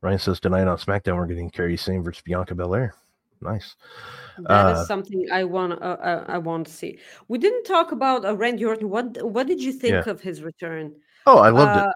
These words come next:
Speaker 1: it. I liked it.
Speaker 2: Yeah, it was, it, it, it was, it was such a wonderful thing. I, he, like, from, from the,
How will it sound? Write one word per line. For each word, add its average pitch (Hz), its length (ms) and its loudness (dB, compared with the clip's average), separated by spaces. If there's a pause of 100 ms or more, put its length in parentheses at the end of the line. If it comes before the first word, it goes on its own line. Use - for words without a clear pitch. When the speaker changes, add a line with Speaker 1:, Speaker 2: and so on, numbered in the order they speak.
(140)
Speaker 1:
it. - 40 -2
I 107 60 6
liked 110 340 2
it. 127 100 -8 (880)
Speaker 2:
Yeah, 233 460 4
it 294 80 -2
was, 349 260 0
it, 262 80 -4
it, 262 420 -6
it 311 100 -2
was, 311 200 -2
it 254 120 -4
was 294 180 -6
such 294 180 -4
a 277 40 -2
wonderful 247 420 -4
thing. 214 360 -2
I, 226 480 0 (920)
he, 381 640 0 (520)
like, 254 360 -2 (1200)
from, 269 420 -6
from 233 260 -6
the, 214 140 -10